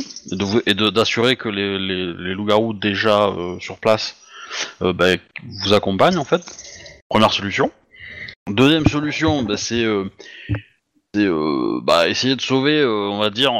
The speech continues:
euh, les personnes que vous avez trouvées, donc pour l'instant qu'une seule. Voilà, et de mettre toutes les forces dessus pour en sauver au moins une.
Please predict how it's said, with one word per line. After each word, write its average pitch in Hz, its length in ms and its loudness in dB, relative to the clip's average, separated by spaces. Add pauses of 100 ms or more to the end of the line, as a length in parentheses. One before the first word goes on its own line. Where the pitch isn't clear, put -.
euh, 90 320 -4
les 98 80 -6
personnes 117 380 -2
que 110 80 -10
vous 101 160 -6
avez 101 320 2
trouvées, 120 380 0
donc 95 220 -4 (120)
pour 90 100 -6
l'instant 107 320 -2
qu'une 98 180 -10
seule. 190 280 4 (1800)
Voilà, 113 400 4
et 104 80 0
de 101 80 -4
mettre 107 140 0
toutes 110 140 -10
les 117 80 0
forces 113 180 0
dessus 113 240 -4
pour 101 160 -6
en 98 80 -2
sauver 101 220 -2
au 98 80 0
moins 98 180 0
une. 180 320 2